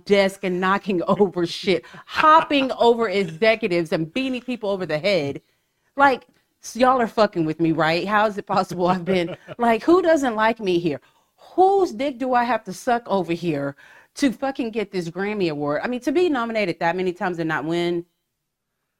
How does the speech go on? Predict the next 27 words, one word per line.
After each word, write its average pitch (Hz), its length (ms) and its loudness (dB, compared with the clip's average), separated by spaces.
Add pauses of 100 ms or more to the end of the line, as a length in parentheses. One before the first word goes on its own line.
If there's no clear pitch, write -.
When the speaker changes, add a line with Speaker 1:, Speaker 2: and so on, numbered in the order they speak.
(160)
Speaker 1:
that's - 440 -4
kind 170 240 -8
of 143 80 -8
a 139 40 -8
lot. 127 340 -12 (460)
Speaker 2:
Notorious 127 480 -10
B 131 180 -8
I 135 100 -8
G 127 340 -14 (280)
was 98 220 -14
nominated 101 360 -12
four 104 220 -14
times, 95 460 -16 (260)
didn't 98 240 -16
win. 98 280 -18 (680)
Speaker 1:
Here's 508 280 2
the 294 100 -2
thing. 127 380 -4 (920)
I 508 220 0 (300)
wouldn't 330 400 0
let 254 300 -4 (220)
Notorious 247 580 -2
B 220 160 -4
I 214 140 0
G 214 180 -8
nor 214 240 -4
T-, 247 260 -8